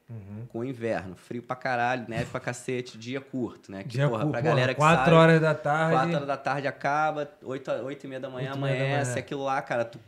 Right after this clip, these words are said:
Speaker 2: pira, sabe?
Speaker 1: Tu pira, psicologicamente.
Speaker 2: E aí foi a primeira vez na história da minha vida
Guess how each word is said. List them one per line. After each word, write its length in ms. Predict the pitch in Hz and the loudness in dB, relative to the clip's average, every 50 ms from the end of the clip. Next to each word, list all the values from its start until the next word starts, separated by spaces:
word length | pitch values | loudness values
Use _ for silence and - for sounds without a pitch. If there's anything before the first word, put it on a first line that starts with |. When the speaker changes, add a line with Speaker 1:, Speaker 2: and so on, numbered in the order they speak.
| _ - | _ -8
Speaker 2:
pira, 300 | 127 120 113 92 87 87 | -6 -4 -4 -4 -6 -10
sabe? 240 | - - - 160 170 | -8 -6 -2 -2 -2
Speaker 1:
Tu 40 | 165 | -2
pira, 320 | 165 131 131 135 123 117 | -2 -2 -2 -2 -2 -4
psicologicamente. 720 | 113 - - - - 131 131 131 131 123 - 127 139 139 147 | -6 -10 -12 -8 -4 -2 0 0 0 -2 0 2 4 4 4
Speaker 2:
E 40 | - | 4
aí 40 | 127 | 2
foi 120 | - 180 | 0 0
a 40 | 175 | 0
primeira 400 | - 185 165 160 180 202 220 190 | 0 -2 -2 0 0 0 0 -2
vez 280 | 147 151 156 151 147 | -2 -2 -4 -4 -4
na 120 | 143 139 151 | -6 -6 -6
história 520 | 165 - - - _ - 147 135 143 160 156 | -6 -8 -12 -12 _ -2 0 0 2 0 -2
da 80 | 156 | -4
minha 180 | 151 147 135 135 | -6 -6 -6 -8
vida 400 | 117 110 113 117 120 139 160 | -8 -8 -8 -8 -8 -8 -10